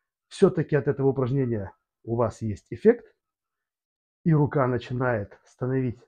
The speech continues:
вернее, рука начинает болеть меньше и создавать меньше дискомфорта во время работы или различных движений, вы поймёте, что именно это упражнение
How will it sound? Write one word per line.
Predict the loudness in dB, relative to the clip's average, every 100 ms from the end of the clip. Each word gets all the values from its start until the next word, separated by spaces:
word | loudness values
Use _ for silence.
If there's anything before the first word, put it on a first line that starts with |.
| _
вернее, | -4 -2 -2 -2 -2
рука | -4 -4
начинает | -4 -6 -6 -6 -8 -10 _ _ _ _ _ _ _ _ _ _ -6
болеть | -2 0 0 -2 _
меньше | -4 -2 -2 -2 -4 -6 _ _ _ _ _
и | -6
создавать | -4 0 0 2 0 -2
меньше | 0 2 2 -2 -6
дискомфорта | -6 -6 -8 -8 -8 -8 -6 -4 -4 -6 _ _ _ _ _
во | -2
время | 2 2 2 2
работы | 0 2 2 2 0
или | 0 -2 0 0 -2
различных | -2 -4 -6 -10 -10 -8
движений, | -6 -2 0 0 -2 _ _ _ _ _ 6
вы | 6
поймёте, | 8 4 4 2 2 2 -2 -2 _
что | -8 -4 -4
именно | 0 2 2 0
это | -2 -4 -4 -6
упражнение | -4 -4 0 2 2 0 -4